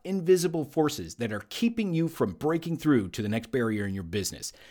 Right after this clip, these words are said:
That's why you keep repeating the same cycle year after year. You think next time will be different, but what you don't realize is that you're running through a huge maze, and your opponent has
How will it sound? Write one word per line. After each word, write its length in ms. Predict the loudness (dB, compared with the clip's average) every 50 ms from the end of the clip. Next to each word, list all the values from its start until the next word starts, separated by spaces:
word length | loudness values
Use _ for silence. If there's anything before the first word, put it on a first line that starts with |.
| -14 _
That's 260 | 2 2 2 2 2 2
why 120 | 2 2
you 220 | 2 2 0 -2
keep 280 | 0 0 -2 -2 0 2
repeating 460 | 2 2 2 2 0 0 2 2 2
the 80 | 0 0
same 320 | -2 0 0 0 0 0
cycle 500 | 0 0 2 2 2 0 -2 -6 -6 -8 _ _
year 300 | 0 2 2 2 2 0
after 320 | 0 -2 -2 -2 -2 -4
year. 380 | -4 -2 -2 -2 -4 -4 -6 -10 -18 -20 _ _ _ _ -6
You 120 | -4 -4
think 400 | -4 0 2 2 2 2 0 -2
next 160 | -2 -2 -2
time 220 | -2 0 0 0 0
will 80 | 0
be 140 | 0 0 2
different, 420 | 4 4 2 2 0 -4 -6 -6 -10 -16 -6 -2
but 80 | 0
what 200 | 2 2 2 0
you 80 | -2 -4
don't 360 | -2 0 0 0 0 0 0
realize 500 | 0 2 4 4 4 2 2 -2 -4 -8 -14 -14 _
is 160 | -6 -4 0
that 180 | 0 0 2 2
you're 120 | 2 2
running 400 | 2 4 2 2 2 0 -2 -4
through 380 | -4 0 2 4 4 4 2 0 -4
a 100 | -6 -8
huge 600 | -8 -8 -4 0 2 4 4 4 2 0 -4 -12 _ _
maze, 540 | -2 0 0 0 0 -4 -8 -10 -14 -16 -16 _ -8
and 140 | -4 -2 0
your 160 | 2 2 0
opponent 600 | -2 -4 -4 -2 0 2 2 2 2 0 -4 -6 -12 _ _ -4
has 260 | -2 -2 -2 -2